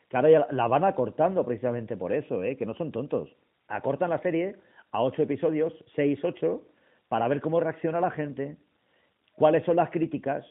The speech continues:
y qué tienen que hacer, si renovar, no renovar, y a ver qué cambian y qué no cambian. Que la gente no es tonta.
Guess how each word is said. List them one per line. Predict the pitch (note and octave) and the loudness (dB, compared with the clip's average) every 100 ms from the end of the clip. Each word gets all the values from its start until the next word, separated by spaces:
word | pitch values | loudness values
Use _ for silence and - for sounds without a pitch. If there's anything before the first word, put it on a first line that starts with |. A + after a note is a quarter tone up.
| _ | _
y | - | -8
qué | C3+ D3+ | -4 -2
tienen | E3 | -2
que | D#3+ | -2
hacer, | C#3+ D#3+ B2+ - - | 2 0 0 -14 -10
si | C3 | -6
renovar, | A#2+ F3+ G3 F3 F3 - - | 0 2 2 4 4 2 -10
no | A#2+ C3 F3+ | -10 0 2
renovar, | G3 F3 D#3 D#3+ E3 - _ | 2 -2 0 0 0 -8 _
y | - C#3+ | -4 0
a | |
ver | D3 | 0
qué | D3 | -2
cambian | F#3 D#3+ C#3+ D#3 - | -2 0 0 -4 -6
y | D#3 | -8
qué | C#3 | -6
no | C#3 | -6
cambian. | B2 D3+ B2+ E2 _ _ _ _ _ - | -6 -6 -8 -10 _ _ _ _ _ -8
Que | B2 | -4
la | A2+ | -2
gente | C3 D#3+ | -2 -2
no | E3 | 0
es | |
tonta. | E3+ F3+ G2+ | -2 -4 -8